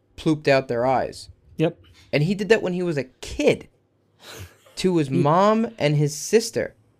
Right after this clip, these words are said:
Speaker 2: Mm-hmm.
Speaker 1: And he only didn't do it to his dad because he got tired.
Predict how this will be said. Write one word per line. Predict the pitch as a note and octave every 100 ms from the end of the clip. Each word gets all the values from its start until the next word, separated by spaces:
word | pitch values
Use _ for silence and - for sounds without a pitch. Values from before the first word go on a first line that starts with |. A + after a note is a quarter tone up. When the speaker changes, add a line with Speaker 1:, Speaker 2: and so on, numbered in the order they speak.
| -
Speaker 2:
Mm-hmm. | D3 C#3+ D#3 F#3+ _ _ _ _ _ _ _ _
Speaker 1:
And | C3 C#3+ C#3+ C#3+ C#3 _ -
he | B2+ D#3
only | - E3+ F3+ F3+
didn't | D3 D#3+ E3
do | D#3 D#3
it | D3
to | D#3
his | C#3
dad | B2+ C#3 F3 C3+ A2+ D3 - _ _ _ _ _ _ _ _
because | - C3 D3
he | C3
got | C#3 C3
tired. | - D3+ C#3 -